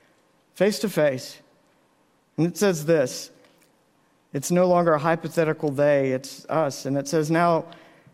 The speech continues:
blessed are you, you, when people revile you and persecute you and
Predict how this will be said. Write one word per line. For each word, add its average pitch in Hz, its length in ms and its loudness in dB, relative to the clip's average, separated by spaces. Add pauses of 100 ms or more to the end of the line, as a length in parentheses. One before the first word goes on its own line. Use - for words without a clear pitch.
(200)
blessed 196 300 0
are 202 140 2
you, 165 640 0 (360)
you, 156 600 2 (640)
when 147 180 2
people 190 340 2
revile 151 440 2
you 143 200 2
and 131 140 -2
persecute 139 600 -2
you 127 180 0
and 127 120 -2